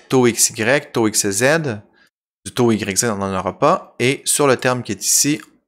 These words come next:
on peut annuler tous les termes qu'on retrouve ici. Il va nous rester donc du sigma X, donc la contrainte axiale, et il va nous rester les contraintes de cisaillement, taux X Y et taux X Z. Comme on a ça ici,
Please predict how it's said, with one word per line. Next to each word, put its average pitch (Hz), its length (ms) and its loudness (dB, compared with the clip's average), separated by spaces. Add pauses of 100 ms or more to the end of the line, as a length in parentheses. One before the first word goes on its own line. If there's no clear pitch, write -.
(140)
on 117 160 4
peut 131 220 2
annuler 107 500 -2 (380)
tous 143 100 0
les 117 180 2
termes 117 360 -2
qu'on 104 160 -2
retrouve 117 500 -4
ici. - 380 -4 (500)
Il 117 80 4
va 139 60 6
nous 156 100 2
rester 120 420 0
donc 135 380 0 (460)
du 135 120 -2
sigma 117 480 0
X, 160 320 -2
donc 95 180 -8
la 95 60 -4
contrainte 101 440 -4
axiale, 123 600 -2 (360)
et 123 60 4
il 123 60 6
va 135 100 4
nous 120 140 0
rester 98 440 0
les 117 220 -2
contraintes 123 420 -4
de 107 80 -4
cisaillement, 101 600 -2 (120)
taux 127 140 2
X 113 220 0
Y 113 300 -4
et 104 60 -6
taux 120 200 0
X 113 240 -2
Z. 92 140 -8 (720)
Comme 151 300 0
on 113 160 0
a 107 120 0
ça 117 160 0
ici, 110 340 -2